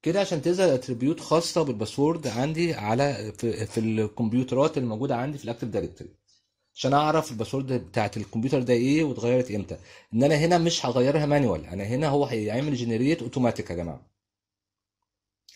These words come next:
كده خلاص عمل اس-، اكستند السكيما بتاعتي.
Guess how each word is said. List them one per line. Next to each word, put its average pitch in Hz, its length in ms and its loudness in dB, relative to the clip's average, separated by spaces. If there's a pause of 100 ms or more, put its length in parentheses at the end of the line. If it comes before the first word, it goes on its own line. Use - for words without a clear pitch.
(200)
كده 127 160 4
خلاص 135 340 4
عمل 123 360 -2
اس-، - 220 -12
اكستند 127 440 -4
السكيما 117 380 -4
بتاعتي. 147 540 -6